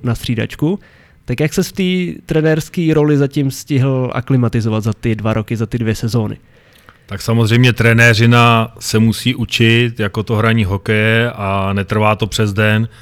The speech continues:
Speaker 2: takže si myslím, že se budu ještě dlouho učit. A je dobrý, že mám u sebe starší zkušený kolegy, což bych doporučoval si všem trenérům,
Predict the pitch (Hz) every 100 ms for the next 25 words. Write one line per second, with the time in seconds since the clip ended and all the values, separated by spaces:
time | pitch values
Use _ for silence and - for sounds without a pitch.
0 | - - - _ 101 95 107 113 110 -
1 | 110 110 113 113 113 - 110 110 107 131
2 | 110 120 117 123 120 - - _ - _
3 | _ _ 98 101 101 104 113 117 110 117
4 | 104 117 117 113 - 117 117 - 113 113
5 | - 117 107 120 - 117 - 117 113 117
6 | 117 107 117 113 107 113 98 110 107 95
7 | 107 101 110 107 - 104 110 95 107 107
8 | 107 107 107 107